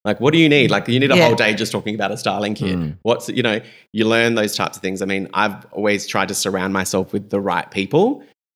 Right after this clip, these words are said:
Speaker 1: And I just looked towards, I was like, "Who is the coolest stylist in Sydney?" And if I had the budget in Harris Scarfe, I'd hire them.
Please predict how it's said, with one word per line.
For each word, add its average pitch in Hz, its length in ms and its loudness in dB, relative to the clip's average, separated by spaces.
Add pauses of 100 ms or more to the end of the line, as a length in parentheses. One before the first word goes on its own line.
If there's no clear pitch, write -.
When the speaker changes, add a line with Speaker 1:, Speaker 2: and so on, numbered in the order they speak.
(200)
Speaker 1:
And 104 200 0
I 95 120 2
just 101 220 -6
looked - 260 -10
towards, 92 420 -4
I 98 60 -2
was 101 140 -2
like, 95 160 -2
"Who 139 180 0
is 127 180 -4
the 107 80 -4
coolest 101 680 -4 (180)
stylist 101 500 -2
in 98 100 -6
Sydney?" 98 400 -4
And 101 140 -4
if 98 100 -8
I 98 80 0
had 98 340 -2
the 104 60 -6
budget 113 380 0
in 92 100 -12
Harris 95 260 -6
Scarfe, 95 200 -6
I'd 92 120 -4
hire 92 240 -8
them. 73 240 -14